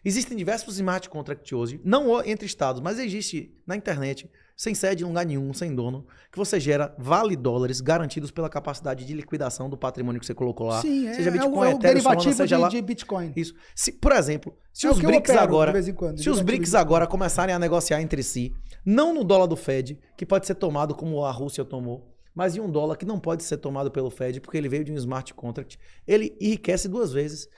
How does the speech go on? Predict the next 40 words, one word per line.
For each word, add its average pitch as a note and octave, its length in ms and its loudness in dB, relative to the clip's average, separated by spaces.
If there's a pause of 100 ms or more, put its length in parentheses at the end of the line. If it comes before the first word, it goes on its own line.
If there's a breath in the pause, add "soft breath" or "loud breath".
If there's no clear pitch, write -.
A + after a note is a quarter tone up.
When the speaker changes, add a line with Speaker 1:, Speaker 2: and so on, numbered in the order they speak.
(160 soft breath)
Speaker 1:
Ele A#3 180 2
enriquece G#3 480 0
porque G3+ 140 -4
a F3 60 2
dívida D#3+ 280 -4
dele D#3 220 -2
em D3 80 -4
dólar C#3+ 220 2
vai C#3+ 100 0
se C#3+ 100 -12
desvalorizar, C3 540 -4
porque - 140 -10
a D3 40 0
oferta C#3 300 -2
do C3+ 100 -4
dólar C3 260 -6
aumenta, B2 440 -8
ele D3+ 120 -4
tá C#3+ 120 -4
criando C3 340 -6
dólares. B2 240 -2
Speaker 2:
Enquanto B3+ 220 6
tem A#3+ 180 0
criação A3 360 2
Speaker 1:
E, - 20 2
Speaker 2:
de F3+ 80 0
Speaker 1:
e, F#3+ 40 0
Speaker 2:
dólar, G3+ 280 2
sim. - 200 -10
Speaker 1:
e, G3 60 -4
e, G3+ 480 -4
e, G3+ 220 -6
e G3 140 -4
enriquece F#3+ 500 0
porque F#3+ 240 -4
a, G#3 260 -4
o G3 60 -8
esta-, - 500 -4
o, E3+ 280 0
o C#3 140 -10